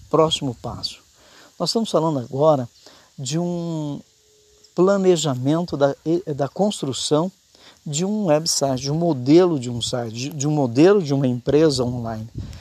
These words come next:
Todas as vezes que alguém falar pra você tem um site,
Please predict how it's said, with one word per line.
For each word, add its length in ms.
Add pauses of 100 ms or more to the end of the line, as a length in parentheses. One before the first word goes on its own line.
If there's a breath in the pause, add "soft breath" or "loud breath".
(600 loud breath)
Todas 280
as 140
vezes 400
que 100
alguém 300
falar 380
pra 140
você 440 (320)
tem 220
um 100
site, 580